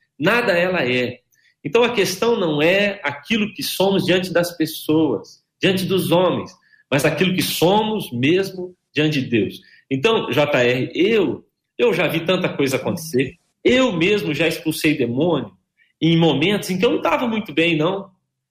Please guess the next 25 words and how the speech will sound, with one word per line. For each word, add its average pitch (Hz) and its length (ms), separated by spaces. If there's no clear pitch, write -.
De 185 100
falar, 165 320
"Sai", 226 460
e 214 60
ele 208 120
saiu. 170 520
E - 60
sabe 190 320
o - 40
que 160 80
acontece? 165 580
Eu 156 80
fiquei 185 280
pior 180 300
ainda, 180 440
de 135 80
pensar, 156 480
"Meu 180 340
Deus, 147 320
saiu 208 480
esse 180 260
demônio 143 520
e 139 140
eu, 190 280
um 208 220